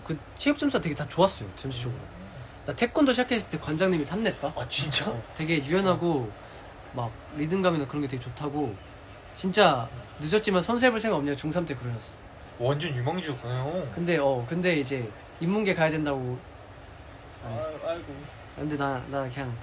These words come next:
Speaker 2: 어.
Speaker 1: 친구 그것도 약간 스트레스 풀려고 시작했던 거라.
Speaker 2: 태권도?
Speaker 1: 응.
Speaker 2: 음.
Speaker 1: 재밌었지. 재미 봤었어.
Speaker 2: 음. 대박이다. 나는 유연성이 꽝이라서.
Speaker 1: 유연성? 아.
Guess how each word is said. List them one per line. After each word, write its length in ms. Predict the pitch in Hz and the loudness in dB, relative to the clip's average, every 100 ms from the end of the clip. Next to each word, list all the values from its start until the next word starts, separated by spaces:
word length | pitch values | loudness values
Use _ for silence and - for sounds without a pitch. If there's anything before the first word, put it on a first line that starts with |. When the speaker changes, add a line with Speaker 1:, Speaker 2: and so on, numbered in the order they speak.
| - - 135 | -12 -16 -10
Speaker 2:
어. 40 | 127 | -4
Speaker 1:
친구 260 | 214 185 165 | -4 -2 -4
그것도 180 | 160 151 | -2 0
약간 320 | 139 143 131 | 0 0 -4
스트레스 460 | 123 - 285 269 - | -2 2 4 2 2
풀려고 240 | 185 156 | 4 4
시작했던 420 | 180 170 160 123 | 2 -6 -6 -8
거라. 220 | 113 117 110 - | -6 -8 -8 -10
Speaker 2:
태권도? 320 | 180 147 151 165 - | -8 -4 -6 -6 -8
Speaker 1:
응. 60 | |
Speaker 2:
음. 120 | 110 101 - 123 120 127 139 - - - - 123 | -10 -10 -12 -12 -10 -10 -12 -12 -14 -16 -14 -8
Speaker 1:
재밌었지. 520 | 135 151 165 - 120 120 | -6 -4 -6 -8 -8 -8
재미 260 | - 143 160 | -6 -4 -4
봤었어. 380 | 120 131 127 - | -6 -12 -14 -16
Speaker 2:
음. 920 | - - - - 131 196 - 285 123 - - - 135 113 | -16 -16 -14 -12 -12 -14 -14 -10 -10 -10 -16 -16 -16 -12
대박이다. 320 | 120 147 127 120 104 - - - - - - - - | -6 -6 -6 -10 -10 -14 -16 -16 -18 -16 -16 -16 -10
나는 340 | 104 117 131 117 104 - 120 | -6 -4 -4 -6 -10 -12 -6
유연성이 360 | 139 135 123 120 | -6 -6 -6 -2
꽝이라서. 480 | 160 185 160 107 110 95 - - - | -2 0 -4 -6 -8 -14 -16 -14 -6
Speaker 1:
유연성? 360 | 147 143 175 175 | -4 -2 -4 -4
아. 80 | - | -6